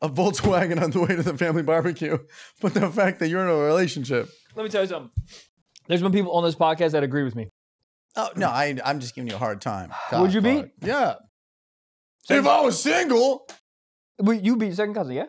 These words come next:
Speaker 1: I don't even know who that is.
Speaker 2: Yeah, I don't know either.
Speaker 1: Who's that? Brother, sister, daughter, cousin?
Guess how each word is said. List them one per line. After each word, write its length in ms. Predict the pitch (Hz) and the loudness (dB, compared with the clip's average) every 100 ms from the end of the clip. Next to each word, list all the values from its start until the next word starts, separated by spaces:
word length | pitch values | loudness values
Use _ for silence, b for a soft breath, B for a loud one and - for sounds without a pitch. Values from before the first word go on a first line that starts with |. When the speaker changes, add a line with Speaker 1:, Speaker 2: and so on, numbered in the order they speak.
| - | -4
Speaker 1:
I 60 | |
don't 100 | 170 | -4
even 120 | 170 147 | -2 -2
know 100 | 135 | -2
who 80 | |
that 120 | 113 113 | -2 -4
is. 240 | 85 - - _ | -6 -12 -20 _
Speaker 2:
Yeah, 120 | 190 | -2
I 20 | 220 | 0
don't 160 | 190 | 2
know 140 | 175 170 | 2 0
either. 120 | 160 | 0
Speaker 1:
Who's 160 | 202 | -2
that? 180 | 135 107 | -2 -2
Brother, 240 | 127 170 175 | -2 -2 -2
sister, 300 | - - 135 | -6 -8 -4
daughter, 280 | 143 147 147 | -2 -2 -2
cousin? 420 | 156 160 196 | -4 -4 -6